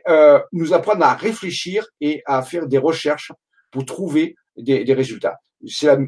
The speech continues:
rappelez-vous, c'est la méthode de pédagogie, euh, que nous, euh, dont nous a parlé tout à l'heure au niveau des extraterrestres. Voilà. Continuons notre,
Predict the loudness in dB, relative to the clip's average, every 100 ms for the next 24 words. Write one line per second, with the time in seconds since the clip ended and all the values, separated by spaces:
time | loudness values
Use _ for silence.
0 | -4 -6 -2 0 0 -2 -6 -2 0 0
1 | -6 -10 -6 -4 -4 -2 -2 -2 -8 -10
2 | _ -2 2 2 2 -2 -4 -10 _ _
3 | _ _ _ 0 4 4 4 4 4 2
4 | 0 -6 -12 -16 -18 -8 -2 0 0 2
5 | 0 0 0 2 2 0 -6 -2 0 2
6 | 4 2 2 0 0 0 2 4 4 2
7 | -4 _ _ -4 0 2 0 -2 -4 _
8 | _ _ -4 -2 -2 _ -8 -6 -4 -4
9 | -4 -6 -10 -14 -20 -20 _ _ _ _
10 | _ _ _ _ _ _ _ _ _ -20
11 | _ _ _ _ -6 -6 -6 _ _ 0
12 | 2 2 0 2 4 4 2 0 0 2
13 | 0